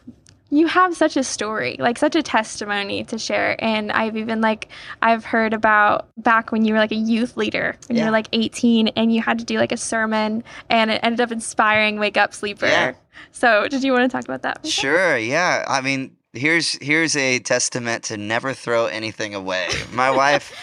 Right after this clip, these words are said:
Speaker 1: <laughs>
Speaker 2: is not a pack rat. I am a pack rat. And, uh,
Speaker 1: <laughs>
Speaker 2: turns out I was going through a box. She was like, "You gotta trash it or go through it."
Speaker 1: Mm-hmm.
Speaker 2: And, uh, uh, we were moving, and I found this sermon,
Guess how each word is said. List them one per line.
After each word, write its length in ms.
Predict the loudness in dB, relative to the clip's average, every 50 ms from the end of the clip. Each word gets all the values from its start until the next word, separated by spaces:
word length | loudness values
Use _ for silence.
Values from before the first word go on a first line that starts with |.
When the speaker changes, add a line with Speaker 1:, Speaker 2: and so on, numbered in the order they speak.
| -18 -18 -20 -20
Speaker 1:
<laughs> 140 | -18 _ -4
Speaker 2:
is 220 | -4 -4 -4 -2
not 260 | 0 2 2 2 2
a 60 | 2 0
pack 340 | 0 2 2 2 0 0
rat. 380 | 0 2 2 2 0 -2 -2 -2
I 220 | -2 0 0 0 0
am 180 | 0 -2 -4
a 60 | -8 -8
pack 360 | -4 -4 -2 -2 -4 -6 -6
rat. 440 | -4 -2 -2 -2 -4 -4 -6 -4 -2
And, 340 | -2 0 0 -2 -2 0
uh, 420 | 0 2 2 2 2 2 2 0 0
Speaker 1:
<laughs> 80 | -2
Speaker 2:
turns 320 | -4 -4 -4 -4 -4 -2 0
out 300 | 2 4 4 4 2 2
I 80 | 0
was 140 | -2 -2 -2
going 280 | -2 0 0 0 0 -2
through 140 | -4 -4 -4
a 60 | -2
box. 340 | 0 2 2 2 2 0 -2
She 100 | -4 -4
was 100 | -2 0
like, 280 | 0 -2 -2 -4 -6
"You 100 | -4 -2
gotta 260 | 2 2 2 2 2
trash 440 | 0 0 2 4 4 4 2 2 0
it 180 | 0 0 0 0 0
or 100 | -2 0
go 160 | 0 -2 -4
through 340 | -4 -8 -10 -10 -10 -8 -6
it." 140 | -6 -6 -4
Speaker 1:
Mm-hmm. 100 | -2 0
Speaker 2:
And, 240 | 0 2 2 2 4
uh, 240 | 4 4 4 2 0 -2 -8 -14 -14 -14 -16 -8 -2
uh, 160 | 0 2 2 2
we 120 | 2 0
were 80 | 0 0
moving, 720 | 0 0 2 2 2 2 2 2 2 2 0 0 0 0 0
and 160 | 0 2 2
I 100 | 2 0
found 360 | 0 0 0 2 2 0 0
this 100 | -2 -4
sermon, 560 | -2 -2 0 -2 -2 -2 -2 -4 -4 -6 -8